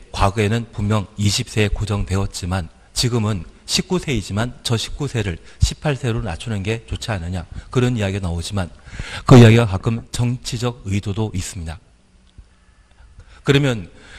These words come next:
사람들이 사고방식이나 또는 역량이 점점 옛날과 달라졌다고 하면 그에 맞추어 법이 개정돼야 되는데 그렇게 법이 쉽게 바뀌게 된다고 하면 법적 안정성이라는 것을 상실하는 경우가 있습니다.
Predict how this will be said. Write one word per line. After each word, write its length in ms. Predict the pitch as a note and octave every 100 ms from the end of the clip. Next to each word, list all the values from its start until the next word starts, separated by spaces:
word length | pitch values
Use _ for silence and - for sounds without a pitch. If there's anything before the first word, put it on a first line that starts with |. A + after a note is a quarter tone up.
| - -
사람들이 560 | - D3 D#3+ D3+ B2+ B2+
사고방식이나 800 | - C3 C3 A#2+ A2+ G#2 G2 F#2+
또는 340 | - A#2+ A2+
역량이 380 | G2 G2+ G2+ A2
점점 360 | - F#2 G#2 F#2
옛날과 380 | F#2 F#2+ G2 F#2
달라졌다고 640 | A2+ A#2+ A2 - F#2 E2+
하면 260 | E2+ G2+ D#2+ - - -
그에 460 | - A#2 A#2 - -
맞추어 460 | - - - F2+ - -
법이 320 | G#2 G2+ A#2 - -
개정돼야 640 | - G2 A2+ G#2+ F#2+ G2 G2
되는데 420 | F2+ E2+ F2 F#2 - - -
그렇게 440 | - B2+ A#2+ B2 - - - - -
법이 340 | A#2+ A2+ A2+ - -
쉽게 300 | - F3+ G3
바뀌게 440 | C3 E2 A#2+ A#2
된다고 320 | G#2 F2+ F2 F#2
하면 260 | G2 F2 - - -
법적 420 | B2 - F3+ -
안정성이라는 720 | G2+ G#2 C3 - B2 A2 F#2 F2
것을 320 | E2+ G#2 F2 -
상실하는 560 | - F#3 F3 E3+ C#3 A2+
경우가 240 | G2+ E2+
있습니다. 420 | D#2+ - D#2+ E2+